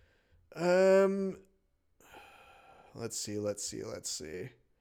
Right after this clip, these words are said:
Okay, okay.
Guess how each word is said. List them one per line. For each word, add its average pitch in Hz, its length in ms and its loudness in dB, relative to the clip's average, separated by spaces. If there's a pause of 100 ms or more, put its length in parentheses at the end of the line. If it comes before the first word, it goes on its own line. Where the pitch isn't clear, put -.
(1000)
Okay, 143 540 10 (160)
okay. 120 460 6